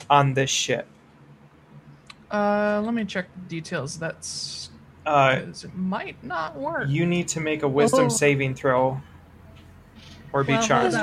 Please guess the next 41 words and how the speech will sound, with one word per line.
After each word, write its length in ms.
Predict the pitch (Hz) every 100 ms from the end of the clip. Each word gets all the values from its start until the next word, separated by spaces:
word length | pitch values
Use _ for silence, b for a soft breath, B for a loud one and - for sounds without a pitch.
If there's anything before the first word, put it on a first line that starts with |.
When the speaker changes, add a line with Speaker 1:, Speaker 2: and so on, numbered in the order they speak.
| -
Speaker 2:
Magical 240 | 302 302
command 300 | 277 294 294
on 80 | 262
a 40 |
creature 300 | 247 247 240
you 60 | 214
can 80 | 185
see 120 | 196
within 180 | 180 180
range, 220 | 220 220
for 140 | 226
it 100 | 214 202
carries 340 | 196 190 185
sometimes 580 | - 202 202 208 208 196
refrain 380 | 180 185 226 214
from 160 | 214
action, 300 | 208 202 -
of 40 | 190
course, 220 | 190 185
such 180 | 175 175
activities 520 | - 190 180 156 131
you 40 | -
decide. 280 | - 202
If 80 | 190
a 20 | -
creature 260 | 214 -
can 100 | -
understand 420 | 214 196 - 240
you, 80 | 226
must 200 | 208 214
succeed 440 | - - - 240 208
on 140 | 190
a 40 | 196
wisdom 260 | 208 190
saving 300 | - 175 165
throw 160 | 165 165
or 20 |
become 460 | - - - 180 -
charmed 480 | - 202 202 165
by 100 | 160
you. 340 | 170 196 208